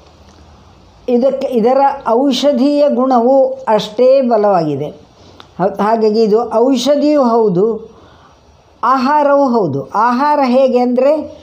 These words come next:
ರೋಗ ನಿರೋಧಕ ಶಕ್ತಿಯನ್ನು ಸುಧಾರಿಸಲಿಕ್ಕೆ. ಔಷಧ ಹೇಗೆ ಅಂದರೆ ಇದು ಹಲವು ಕಾಯಿಲೆಗಳಲ್ಲಿ ಔಷಧಿ.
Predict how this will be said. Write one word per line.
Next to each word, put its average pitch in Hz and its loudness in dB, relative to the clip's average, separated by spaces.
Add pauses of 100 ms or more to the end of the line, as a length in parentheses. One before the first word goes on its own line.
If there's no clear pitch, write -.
(180)
ರೋಗ 254 0
ನಿರೋಧಕ 269 0
ಶಕ್ತಿಯನ್ನು 247 -2 (680)
ಸುಧಾರಿಸಲಿಕ್ಕೆ. 220 -2 (420)
ಔಷಧ 269 0
ಹೇಗೆ 269 2
ಅಂದರೆ 226 0
ಇದು 247 0
ಹಲವು 262 0
ಕಾಯಿಲೆಗಳಲ್ಲಿ 262 0
ಔಷಧಿ. 180 -6